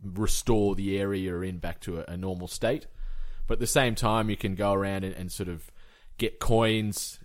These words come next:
there's usually six to ten coins in each game, and then there's these sort of blue water air bubble things as well. Obviously, you know, with these types of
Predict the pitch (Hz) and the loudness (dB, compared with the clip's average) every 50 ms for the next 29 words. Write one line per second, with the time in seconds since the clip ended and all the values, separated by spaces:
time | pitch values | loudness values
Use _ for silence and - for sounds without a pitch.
0 | - - 92 90 - 113 113 101 90 95 95 90 - - - - - - 95 - | -10 -8 -8 -6 -4 -2 -4 -2 -2 -4 -4 -4 -6 -6 -8 -8 -6 -8 -6 -2
1 | - 95 92 90 - - 95 92 90 85 - 90 92 87 - - - 92 90 92 | -2 -2 -2 -2 -2 -2 -2 -2 -2 -4 -6 -6 -6 -8 -8 -8 -8 -6 -6 -4
2 | 90 90 92 90 90 90 87 82 90 85 82 - - 95 87 78 - - 98 95 | -4 -4 -4 -4 -4 -6 -6 -6 -6 -8 -6 -6 -6 -6 -6 -4 -2 0 2 2
3 | 92 90 87 82 _ _ _ _ - - 87 85 92 101 101 95 90 - 90 92 | 2 0 -2 -4 _ _ _ _ -18 -12 -4 0 2 2 2 2 0 -2 -2 -2
4 | 101 101 82 98 95 92 92 92 - - 98 92 90 - 87 76 - 104 110 113 | 0 2 2 2 2 2 0 -2 -2 -2 -2 -2 -4 -6 -6 -4 0 2 4 4
5 | 120 117 - - 147 143 139 - - 170 226 214 151 120 107 95 101 101 101 95 | 4 2 0 2 2 2 2 0 -2 -2 0 2 2 2 2 0 0 -2 -2 -2
6 | - - - 101 92 - - - 92 87 82 | -4 -2 -2 0 0 -2 -4 -6 -6 -6 -8